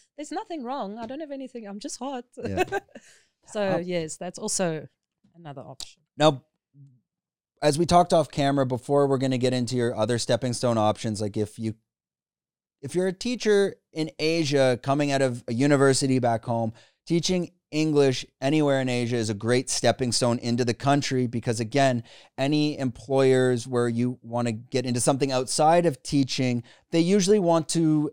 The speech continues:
Speaker 2: shake your hand face-to-face in a country. It's very hard to get these jobs abroad. So we're, bef-, we're gonna jump into something in a second, but now if I want to work at B I S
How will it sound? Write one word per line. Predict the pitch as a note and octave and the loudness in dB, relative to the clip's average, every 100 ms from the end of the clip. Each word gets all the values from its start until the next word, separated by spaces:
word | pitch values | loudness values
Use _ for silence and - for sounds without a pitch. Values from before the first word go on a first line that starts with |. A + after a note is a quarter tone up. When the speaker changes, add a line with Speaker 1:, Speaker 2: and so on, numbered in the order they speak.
| - | -4
Speaker 2:
shake | - C#3+ D3 | 2 2 2
your | B2+ | 0
hand | B2+ B2 | 2 0
face-to-face | C3 B2 B2+ A#2 A2+ - | 2 0 0 -2 -2 -2
in | B2 | -2
a | A2+ | -2
country. | - G2+ - F2+ - | 0 -2 -4 -10 -12
It's | A2 A2+ | -8 4
very | D#3 D#3+ | 6 6
hard | D3+ C#3 | 6 4
to | |
get | C3 A#2+ | 0 0
these | B2 G#2+ | -2 2
jobs | A#2 G#2+ | 4 4
abroad. | G2+ A2 G2+ F2+ - _ _ - - | 0 -2 -2 -4 -14 _ _ -20 -4
So | - D#3+ D#3+ | 4 6 4
we're, | C#3 E3 F#3 F#3+ F#3 E3 | -2 0 4 6 4 2
bef-, | C#3+ - D3+ - | -4 -2 -2 -2
we're | - D#3+ | -4 0
gonna | E3 F3+ E3 D#3+ C3 | 2 6 6 4 2
jump | E3+ E3 E3+ | 2 2 2
into | E3+ D#3+ | -2 0
something | D#3+ D3 D3+ | 0 0 -4
in | C#3 | -2
a | A#2+ | 0
second, | D3+ D3 C#3 | 0 2 0
but | C3 B2+ - _ _ _ _ _ _ _ _ _ - | -2 -4 -6 _ _ _ _ _ _ _ _ _ 0
now | E3+ F3 E3 - | 4 4 2 -2
if | F3+ - - | -4 -2 2
I | F#3 G3 G3+ | 6 8 6
want | F3+ D#3+ F3 E3+ - | 4 4 2 2 -2
to | E3 D#3 | 0 2
work | C#3+ E3+ F#3 F#3 | 4 4 4 4
at | D3 | 2
B | D3 C#3+ | 4 6
I | B2+ | 6
S | B2 A#2 A#2 - - | 6 4 2 -4 -12